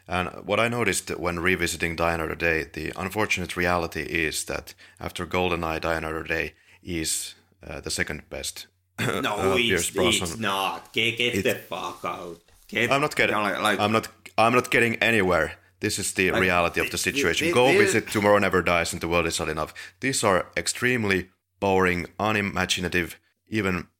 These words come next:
Speaker 1: in Tomorrow Never Dies in many places, more stupid, laughably bad dialogue as well. And they don't even do anything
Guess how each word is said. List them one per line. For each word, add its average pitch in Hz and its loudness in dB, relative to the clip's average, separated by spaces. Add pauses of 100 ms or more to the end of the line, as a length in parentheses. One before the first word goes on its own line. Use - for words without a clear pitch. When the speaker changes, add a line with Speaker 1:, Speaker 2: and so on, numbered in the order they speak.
(180)
Speaker 1:
in 87 -6
Tomorrow 95 0
Never 85 0
Dies 85 0
in 85 -6
many 85 -4
places, 82 -4 (140)
more 85 -2
stupid, - -4 (380)
laughably 87 0 (220)
bad 80 -2
dialogue 80 0
as - -6
well. 78 -4 (300)
And 101 -4
they 131 4
don't 143 0
even 127 -2
do 139 0
anything 110 0